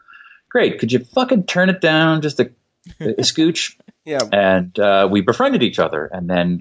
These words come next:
Speaker 1: I walked by one night, and there was Jennifer Connelly and her husband, Paul something, something,
Speaker 2: Okay.
Speaker 1: actor. And they said, "Hey, you wanna watch
Speaker 2: Vision,
Speaker 1: this scene we
Speaker 2: I think
Speaker 1: cut?"
Speaker 2: his
Speaker 1: And
Speaker 2: name
Speaker 1: so I,
Speaker 2: is.
Speaker 1: whatever.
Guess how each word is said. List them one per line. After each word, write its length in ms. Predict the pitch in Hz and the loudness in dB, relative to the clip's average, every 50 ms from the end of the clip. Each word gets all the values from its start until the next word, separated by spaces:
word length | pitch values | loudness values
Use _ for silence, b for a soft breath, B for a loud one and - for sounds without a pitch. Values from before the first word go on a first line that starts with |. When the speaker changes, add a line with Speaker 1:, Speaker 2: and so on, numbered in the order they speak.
| - | -6
Speaker 1:
I 260 | - 76 73 76 73 - _ - | -6 -4 -4 -4 -6 -8 _ -2
walked 240 | 82 80 - - - | -2 -2 -2 -2 -2
by 300 | 80 85 92 107 139 160 | 0 0 2 2 0 0
one 180 | 135 123 123 | 0 -2 0
night, 280 | 135 135 147 180 175 - | 0 0 -2 -2 -4 -6
and 320 | - 101 92 90 92 92 - _ _ | -10 -8 -8 -8 -8 -10 -14 _ _
there 200 | - 78 82 87 | -4 0 0 0
was 120 | 90 92 - | 0 -2 -2
Jennifer 300 | - 92 90 90 - 101 | -2 0 0 0 -2 -4
Connelly 640 | - - - 98 95 98 98 110 120 135 135 120 | -6 -4 -2 -2 -2 0 0 0 0 2 0 0
and 260 | 98 80 82 80 - _ _ _ _ - | 0 -2 -4 -6 -10 _ _ _ _ 0
her 240 | 95 87 82 76 - | 0 0 0 0 -8
husband, 720 | - - - 101 107 117 - 175 175 180 180 180 180 - | -12 -4 -2 0 0 0 0 2 2 4 4 2 0 -2
Paul 640 | _ - 110 104 101 101 95 92 95 95 98 95 - _ _ | _ 0 2 2 4 4 2 2 0 0 -2 -4 -10 _ _
something, 540 | - - 104 101 104 - 117 113 117 120 117 - _ _ _ _ _ _ _ | -4 -2 -2 -2 0 0 2 2 2 0 -2 -8 _ _ _ _ _ _ _
something, 260 | 110 107 90 107 120 | -2 0 0 0 0
Speaker 2:
Okay. 180 | 98 117 147 147 - | 0 -2 -2 -2 0
Speaker 1:
actor. 380 | 92 90 - - 107 104 - _ - B B B B B B B B B B B B _ | -2 0 2 0 -2 -2 -4 _ -20 B B B B B B B B B B B B _
And 560 | 101 98 98 95 92 92 95 92 95 92 92 | -2 0 2 2 2 2 2 2 0 0 0
they 140 | - 101 92 | 0 -2 0
said, 160 | 98 113 139 | 0 0 0
"Hey, 180 | 226 311 370 359 | 0 0 2 0
you 120 | 302 151 139 | 0 0 0
wanna 260 | 151 165 160 151 - - | 0 0 0 -2 -2 -2
watch 180 | - 139 170 | -4 -4 -2
Speaker 2:
Vision, 220 | - 139 139 117 101 | 0 0 -2 0 0
Speaker 1:
this 80 | 98 | 0
scene 240 | 180 190 196 214 208 | 0 0 -2 -2 -4
we 80 | 202 196 | -6 -6
Speaker 2:
I 20 | |
think 100 | - 185 | -2 0
Speaker 1:
cut?" 140 | 180 185 190 | 0 0 -2
Speaker 2:
his 120 | 185 170 | -2 -4
Speaker 1:
And 120 | - - 170 | -4 -4 -2
Speaker 2:
name 140 | 170 160 80 | -4 -4 -2
Speaker 1:
so 140 | 160 71 | 0 0
I, 80 | 67 64 | 0 0
Speaker 2:
is. 140 | - - - _ _ _ _ _ _ _ _ _ _ _ _ _ _ _ _ _ | -2 -4 -10 _ _ _ _ _ _ _ _ _ _ _ _ _ _ _ _ _
Speaker 1:
whatever. 260 | - - - 101 | -18 -16 -16 -16